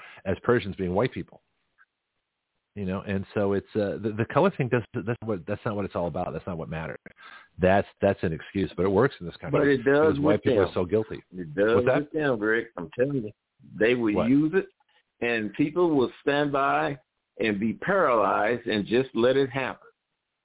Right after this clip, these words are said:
Speaker 2: I mean,
Speaker 1: So what's
Speaker 2: you
Speaker 1: your
Speaker 2: got groups out here that wanna claim anything. See, it didn't, it didn't start off this way. You had to be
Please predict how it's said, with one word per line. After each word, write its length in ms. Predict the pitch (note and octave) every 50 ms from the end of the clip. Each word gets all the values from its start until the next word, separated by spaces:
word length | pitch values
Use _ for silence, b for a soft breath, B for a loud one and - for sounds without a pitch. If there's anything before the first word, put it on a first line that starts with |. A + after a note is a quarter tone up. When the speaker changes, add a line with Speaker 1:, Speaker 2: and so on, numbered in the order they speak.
| _ - -
Speaker 2:
I 80 | G#2
mean, 260 | G#2+ A2+ A#2 A#2+ A#2 A#2
Speaker 1:
So 80 | F3
what's 140 | G3 A#3 G#2
Speaker 2:
you 60 | A2+ A2+
Speaker 1:
your 200 | - B2 C3 C3+
Speaker 2:
got 80 | A#2+ A2+
groups 240 | B2+ D3 D3 C#3+ -
out 140 | C#3+ C3+ C3+
here 160 | C3+ C#3+ D3 D3
that 140 | C#3 C3 B2+
wanna 200 | B2 B2 A#2 A2 - _
claim 400 | - D3 C#3 C3 B2 A#2 G#2 G2+ -
anything. 520 | G#2+ D3 F3 F#3 F3+ - E3+ D#3+ D3+ C#3+ -
See, 60 | -
it 120 | G3+ G#3+ G3
didn't, 200 | A#3 A#3 G3+ - - - -
it 220 | E3+ E3+ D#3+ D3
didn't 260 | E3 G#3+ B3 G3 D#3+ - -
start 280 | - D#3 D3+ D3+ D3+ D#3
off 180 | E3 E3+ C#3 - -
this 160 | G2 - -
way. 180 | F2+ F#2+ F2 F#2+ F2+
You 180 | D3+ G#3 G#3
had 80 | F3 C3+
to 60 | A2+
be 160 | G#2+ A#2+ A#2